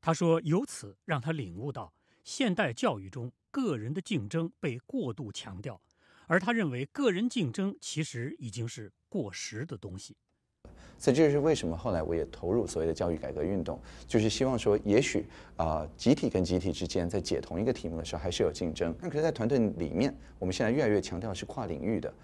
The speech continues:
Speaker 2: 跨背景的、跨各种不同年龄层的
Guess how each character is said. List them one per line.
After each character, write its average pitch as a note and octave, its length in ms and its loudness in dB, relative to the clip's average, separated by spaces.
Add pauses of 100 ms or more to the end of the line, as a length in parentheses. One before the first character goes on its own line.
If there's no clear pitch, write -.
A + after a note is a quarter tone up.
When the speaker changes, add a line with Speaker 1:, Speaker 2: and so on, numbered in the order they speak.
Speaker 2:
跨 - 160 -4
背 B2 180 2
景 A#1+ 280 -4
的、 A#1 240 -14
跨 A2 160 -4
各 D3 120 4
种 F2 160 2
不 - 120 -4
同 F2 160 -2
年 F2 180 0
龄 A#2 160 0
层 D#2+ 300 -6
的 G2+ 120 0